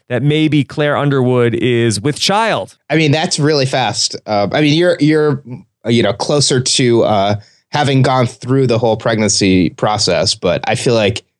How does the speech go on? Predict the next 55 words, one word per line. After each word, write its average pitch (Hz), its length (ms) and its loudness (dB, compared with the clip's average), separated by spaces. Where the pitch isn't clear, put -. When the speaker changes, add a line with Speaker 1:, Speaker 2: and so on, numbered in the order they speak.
Speaker 2:
would 120 200 2
she - 100 0
be 135 120 2
getting 131 220 2
sick 135 280 0
that 131 200 -4
quickly? 165 300 0
They 135 120 2
just 220 140 0
Speaker 1:
Well, 240 80 2
Speaker 2:
had 220 80 0
sex, 139 200 -2
like, 131 180 -2
a 120 80 2
day 139 220 2
or - 20 2
two 78 360 -4
ago. 80 380 -2
Speaker 1:
I, 226 120 -2
you 226 180 2
know, 262 120 4
it's 262 120 0
hard 262 280 -2
to 262 80 -2
really 208 460 2
tell 165 580 0
what 151 240 -2
the 147 260 2
time 147 340 -2
frame 131 300 -2
is 123 180 0
on 123 220 0
the 117 100 2
days 117 540 0
on, 110 380 -2
on 123 180 -4
this, 104 240 -4
because 131 500 -4
Frank 208 360 -2
Underwood, 175 800 2
you 143 100 -2
know, 127 340 2
gave 151 720 0
the 127 40 -2
s-, - 300 0
the 143 160 -2
speech. - 380 -2
He 165 80 -2
came 170 220 -2
up 147 140 -2
with 160 100 -2
the 147 120 0
idea. 135 360 0
Like, 135 220 0
I, 180 160 -4